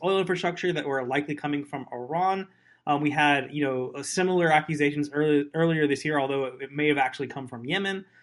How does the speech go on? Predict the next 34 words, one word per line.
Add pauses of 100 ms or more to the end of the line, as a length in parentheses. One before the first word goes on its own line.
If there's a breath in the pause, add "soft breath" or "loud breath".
(300 soft breath)
Um,
so
you
are
looking
at,
you
know,
a
shared
interest
by
both
of
the
countries
to
actually
try
to
work
on
security
issues. (360 loud breath)
And
even
as
now
Saudi
Arabia
is
looking
at
other,